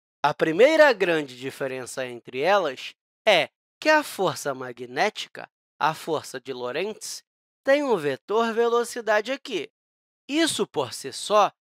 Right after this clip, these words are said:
causa uma enorme diferença na maneira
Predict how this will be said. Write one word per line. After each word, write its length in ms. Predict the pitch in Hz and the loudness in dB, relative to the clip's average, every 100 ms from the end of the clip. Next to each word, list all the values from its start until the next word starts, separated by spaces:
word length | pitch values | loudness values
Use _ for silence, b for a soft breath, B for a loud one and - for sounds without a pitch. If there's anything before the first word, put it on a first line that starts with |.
| _ | _
causa 520 | - 202 160 127 123 _ _ - | 4 6 6 2 -8 _ _ -12
uma 260 | 143 139 127 | -6 -4 -4
enorme 600 | 120 135 247 294 277 190 | -8 4 6 6 2 -6
diferença 840 | 139 - 127 131 196 208 - 123 _ _ _ | -8 -10 -8 -4 -4 -4 -6 -10 _ _ _
na 200 | 139 131 | -8 -6
maneira 600 | 123 120 139 214 240 240 | -6 -8 0 0 2 0